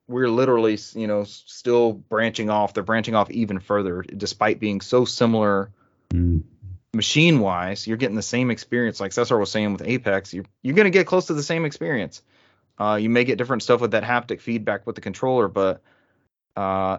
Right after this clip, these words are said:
Speaker 1: it's how you are either downloading or streaming, or it's, like, the way you're interacting with the games on the platform, not so much as you sitting in front of the box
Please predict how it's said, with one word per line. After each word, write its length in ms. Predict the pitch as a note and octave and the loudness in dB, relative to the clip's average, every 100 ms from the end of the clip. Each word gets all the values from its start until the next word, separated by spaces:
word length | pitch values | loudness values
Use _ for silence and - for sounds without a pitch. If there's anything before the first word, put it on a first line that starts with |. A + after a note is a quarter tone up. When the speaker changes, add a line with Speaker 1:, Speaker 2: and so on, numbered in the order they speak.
| - | -2
Speaker 1:
it's 220 | A2+ G#2 | -2 -2
how 640 | - - B2 A#2+ A#2+ A#2 - | -4 0 4 6 6 4 0
you 400 | A#2 A2 A2 A2 | -6 -4 -2 0
are 800 | A2 G#2+ G#2 G2+ G2 G2 G2 F#2+ | 2 2 2 2 2 2 0 -2
either 240 | C3+ G#2+ F#2+ | -2 -4 -2
downloading 640 | G#2+ B2 B2 A#2+ A#2+ A#2 | 2 4 4 4 2 0
or 160 | D#2+ F2+ | -2 -6
streaming, 640 | - A2+ A2+ G#2+ A2 G#2+ | -4 -2 0 2 2 0
or 540 | - G2 F2+ F2+ F#2 F#2 _ _ _ _ _ - | -2 -2 -2 -2 -6 -10 _ _ _ _ _ -6
it's, 200 | A#2 A#2+ | 0 2
like, 160 | A2 | 4
the 100 | A2+ | 2
way 160 | G#2+ A2+ | 4 6
you're 120 | G#2+ | 4
interacting 680 | G2+ A#2 G#2+ G2+ G2+ - F#2 | 2 -2 0 0 0 -2 -4
with 120 | F#2 F2+ | -4 -4
the 60 | |
games 300 | F2+ F#2+ F2+ | -6 -6 -6
on 100 | F2+ | -6
the 60 | F2 | -6
platform, 680 | - F#2 - F#2 F2 E2+ - _ | -2 -2 -2 -4 -4 -6 -10 _
not 200 | A2 F#2 | -4 -2
so 100 | - | -2
much 240 | F#2+ F#2 F#2 | -2 0 0
as 380 | F#2 F2 - _ _ | -2 -2 -8 _ _
you 160 | B2 A#2 | -2 0
sitting 300 | - G#2+ G2 | 4 4 4
in 80 | F2+ | 0
front 180 | G#2+ | -2
of 60 | F#2+ | -2
the 60 | E2+ | 0
box 500 | G2 F#2 - - | 2 2 -2 -12